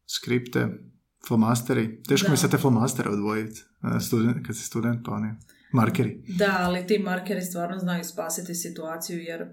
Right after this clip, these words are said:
Speaker 2: stvarno podcrtaš najbitnije informacije i kasnije nakon tjedan dana se vratiš na njih i možeš se prisjetiti toga. Zašto si baš to podcrtao?
Speaker 1: Da, ja se ne sjećam.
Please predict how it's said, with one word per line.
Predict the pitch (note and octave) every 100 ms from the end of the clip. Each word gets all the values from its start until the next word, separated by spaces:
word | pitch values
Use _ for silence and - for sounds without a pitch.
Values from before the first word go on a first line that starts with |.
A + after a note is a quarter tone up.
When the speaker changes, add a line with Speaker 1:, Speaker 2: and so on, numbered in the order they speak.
| - _
Speaker 2:
stvarno | - F#3+ F#3+ G3 - - _ _ _ F3+ - - _
podcrtaš | - G#3+ C4+ A3+ G3+
najbitnije | A3+ A3 G#3+ G#3+ A3+ G#3+
informacije | G3 F3+ F3+ F3+ G#3 A#3+ C4
i | -
kasnije | G3+ G3+ G#3+
nakon | G#3+ A3 A3 G3 -
tjedan | B3+ C4+ B3
dana | F#3 F3+ G3
se | G3
vratiš | E3+ F3+ F3 E3+
na | F3
njih | E3+ G3+ A3 G#3+ -
i | F3+ F3 E3
možeš | F3+ F3+ F3 -
se | D#3+
prisjetiti | D#3 D3+ D#3 D3 D3 -
toga. | D3 - -
Zašto | E3+ F#3 F#3 -
si | - C#3+
baš | D#3+ D#3+ -
to | -
podcrtao? | - - - - - -
Speaker 1:
Da, | - A#2 C#3+ - - -
ja | B2
se | A#2 B2+
ne | A#2+
sjećam. | - - B2+